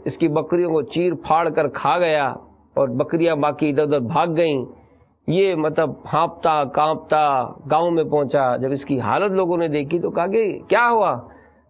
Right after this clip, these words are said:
کہا، "میں اتنی آوازیں لگا رہا ہوں، آپ لوگ سنتے ہی نہیں ہیں، شیر آیا، میری بکریوں کو کھا گیا، میری بکریاں بھاگ گئیں اور زخمی ہو گئیں۔"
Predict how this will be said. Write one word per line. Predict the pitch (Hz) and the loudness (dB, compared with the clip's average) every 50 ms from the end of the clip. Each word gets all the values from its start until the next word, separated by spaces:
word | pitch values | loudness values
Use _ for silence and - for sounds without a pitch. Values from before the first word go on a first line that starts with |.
| _ - | _ -2
کہا، | 147 156 170 | 0 0 0
"میں | 170 180 190 | 2 0 0
اتنی | 185 - - 175 202 | -2 -2 0 0 0
آوازیں | 196 185 185 190 190 185 202 196 | 2 2 2 2 2 2 0 0
لگا | 190 185 175 190 196 196 | 0 2 2 2 2 2
رہا | 202 | 2
ہوں، | 190 190 | 2 0
آپ | 185 185 | 0 0
لوگ | 185 202 175 | 0 -2 -2
سنتے | - - 190 190 196 226 233 | 0 0 0 0 2 0 2
ہی | 226 | 2
نہیں | 233 233 233 226 | 2 0 0 0
ہیں، | 208 185 160 - - - - - _ - | 0 -2 -4 -8 -12 -20 -20 -20 _ -8
شیر | - - 202 202 214 208 | -2 0 2 2 4 4
آیا، | 202 202 208 208 208 202 | 4 4 4 4 2 2
میری | 196 202 196 202 185 | 2 2 2 2 0
بکریوں | 160 165 165 - 233 254 262 | 0 0 0 2 2 2 4
کو | 233 240 214 | 4 2 2
کھا | - 196 196 196 | 2 2 2 2
گیا، | 190 185 196 202 196 196 190 | 2 2 2 2 4 2 2
میری | 180 190 185 185 | 2 0 0 0
بکریاں | 180 208 190 214 247 254 254 233 | 0 0 0 2 2 2 2 2
بھاگ | 185 180 185 185 175 165 | 2 2 0 0 0 0
گئیں | 185 202 196 190 185 170 | 0 0 2 2 0 0
اور | 156 165 170 156 - 143 | 0 -2 -2 -2 -2 0
زخمی | 185 208 202 208 240 240 226 | 0 0 0 0 2 2 2
ہو | 214 208 185 | 2 2 2
گئیں۔" | 196 202 196 190 170 151 151 - - | 2 2 2 0 -2 -4 -8 -12 -18